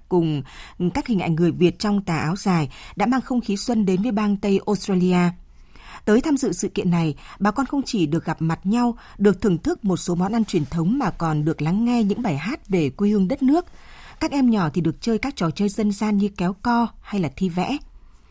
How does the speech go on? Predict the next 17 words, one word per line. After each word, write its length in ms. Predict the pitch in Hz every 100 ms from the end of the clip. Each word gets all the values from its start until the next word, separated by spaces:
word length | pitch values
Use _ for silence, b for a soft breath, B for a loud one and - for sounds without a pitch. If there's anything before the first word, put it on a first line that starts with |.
| B B B B
Tại 100 | 233
buổi 140 | 196
lễ, 300 | 175 180 294 349 B
chị 260 | B 247 208
Vũ 260 | 175 208 339
Thị 160 | 262 -
Thảo, 340 | 180 185 147 131
Chủ 140 | -
tịch 160 | 185 175
Hội 160 | 202 165
sinh 220 | 262 240
viên 160 | 247
Việt 180 | 185 156
Nam 220 | 185 214
tại 200 | 202 180 -
Tây 180 | 214 208 -
Australia, 600 | 240 - 208 202 196